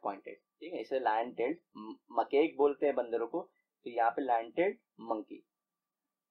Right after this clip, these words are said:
ये नाम आ गया। तो आप endangered वाले में ध्यान रखिएगा, ई से endangered हो जाएगा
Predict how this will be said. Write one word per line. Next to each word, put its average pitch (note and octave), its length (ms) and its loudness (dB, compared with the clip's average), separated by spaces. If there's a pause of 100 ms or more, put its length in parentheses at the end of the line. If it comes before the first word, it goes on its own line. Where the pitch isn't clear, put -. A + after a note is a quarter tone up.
ये A#2 160 -6
नाम G2 240 -4
आ D2 60 -8
गया। G#2 120 -10 (400)
तो E3 40 4
आप F3 180 12 (100)
endangered E3 580 8
वाले E3 220 6
में E3+ 180 -2
ध्यान C3 260 2
रखिएगा, A2+ 340 -4
ई D3 240 -2
से C#3+ 160 2
endangered C3 520 2 (960)
हो C#3+ 160 4
जाएगा D3 440 10